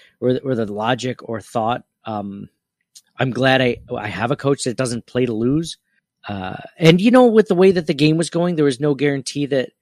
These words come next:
you know, if the Bills didn't get the ball back, that Henry wouldn't have run it in. I mean, they kept mentioning on the broadcast how,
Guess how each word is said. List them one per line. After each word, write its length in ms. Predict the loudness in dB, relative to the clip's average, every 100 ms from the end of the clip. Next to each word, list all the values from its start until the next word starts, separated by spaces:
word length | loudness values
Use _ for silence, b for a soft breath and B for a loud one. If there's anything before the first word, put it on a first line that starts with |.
| _ _ _
you 120 | -2 0
know, 140 | 0
if 140 | -2
the 80 | -6
Bills 320 | -2 -2 -2
didn't 340 | -2 -2 -2 -2
get 140 | -4
the 80 | -4
ball 200 | -4 -4
back, 320 | -4 -6 -6
that 160 | -8 -10 _ _
Henry 320 | -8 -4 -2
wouldn't 240 | -2 -2 -4
have 140 | -4
run 180 | -4 -4
it 100 | -4
in. 160 | -4
I 60 | -4
mean, 300 | -6 -8 -12 _ _ -2
they 160 | -2
kept 260 | -2 -4 -2
mentioning 360 | -4 -4 -6 -6
on 60 |
the 60 | -4
broadcast 520 | -2 -2 -2 -4 -4
how, 280 | -4 -6